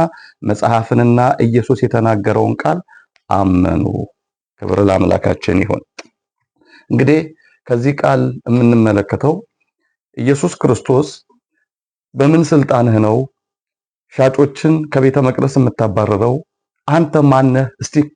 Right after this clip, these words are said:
ማንነትህን ግለጥልን» ብለው ከአይሁድ ጥያቄ ቀረበለት። ምልክት አሳየን ስለ ማንነትህ። በዚህ ሰዓት ነበር ጌታ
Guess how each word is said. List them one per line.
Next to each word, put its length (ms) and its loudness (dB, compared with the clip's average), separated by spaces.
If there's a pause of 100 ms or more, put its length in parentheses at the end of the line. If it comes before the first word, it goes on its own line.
(400)
ማንነትህን 720 4
ግለጥልን» 680 0 (280)
ብለው 320 0 (120)
ከአይሁድ 560 0 (320)
ጥያቄ 420 0 (300)
ቀረበለት። 600 0
ምልክት 380 0
አሳየን 420 -4 (280)
ስለ 200 0
ማንነትህ። 640 -2 (640)
በዚህ 240 0
ሰዓት 200 0
ነበር 300 -2
ጌታ 220 0